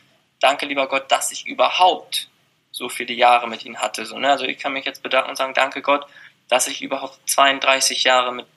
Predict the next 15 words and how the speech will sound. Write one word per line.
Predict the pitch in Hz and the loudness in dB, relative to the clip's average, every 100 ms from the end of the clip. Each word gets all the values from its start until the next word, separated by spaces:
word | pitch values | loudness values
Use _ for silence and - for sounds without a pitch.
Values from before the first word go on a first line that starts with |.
| - | -6
diesen | 139 139 131 _ | -4 -4 -8 _
ganzen | 135 139 143 139 - | 0 0 -2 -8 -6
tollen | - 143 127 | -2 0 -2
Menschen | 135 - | -6 -6
in | 127 | -2
meinem | 123 120 | -2 -2
Umfeld | - - 147 139 | -6 -2 0 0
oder | 123 120 | 0 0
auch | - | 0
mit | 120 113 | -6 -4
dir, | 139 135 | -4 -2
Wenke, | 135 143 | -4 -6
zum | - 139 | -12 -6
Beispiel, | 135 135 139 131 - - - _ - | -4 -2 -2 -4 -6 -20 -20 _ -2
hatte", | 180 - 143 220 | -2 -2 -2 -4